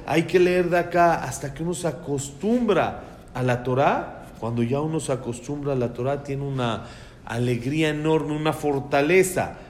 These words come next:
muy grande, como dice el pasuk al final, "Ani vina ligvura". "Yo soy todo entendimiento", dice Hashem, "ligvura", para mí es la fortaleza por medio de la Torah. La persona se acostumbra a la Torah y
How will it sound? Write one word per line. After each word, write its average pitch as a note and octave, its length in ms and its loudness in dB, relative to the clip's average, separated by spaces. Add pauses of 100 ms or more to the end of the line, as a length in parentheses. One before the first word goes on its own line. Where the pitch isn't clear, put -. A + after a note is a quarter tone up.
(140)
muy D#3 220 0
grande, F3+ 640 2
como C#3 220 -4
dice D#3+ 280 -4
el D#3+ 80 -2
pasuk C#3 380 -4
al C#3+ 120 0
final, F3+ 640 0 (320)
"Ani C3+ 440 -2
vina D#3+ 840 -2
ligvura". B2 640 -2 (340)
"Yo C3+ 160 2
soy C#3+ 180 -2
todo C#3 200 -2
entendimiento", B2+ 800 -4
dice B2 240 -4
Hashem, D3 460 -4
"ligvura", C#3 580 -2
para A#2+ 180 -2
mí C#3+ 140 -4
es D#3+ 160 -2
la C#3 80 -2
fortaleza F3 840 -2 (300)
por C3 200 -2
medio C3+ 260 0
de A#2 100 0
la A2 200 0
Torah. A2 280 2 (260)
La G2+ 140 -6
persona B2 300 -4
se B2+ 160 -2
acostumbra A#2 800 -4 (160)
a A2+ 60 -8
la A2 180 -6
Torah E3 600 -2 (260)
y F#3+ 380 -2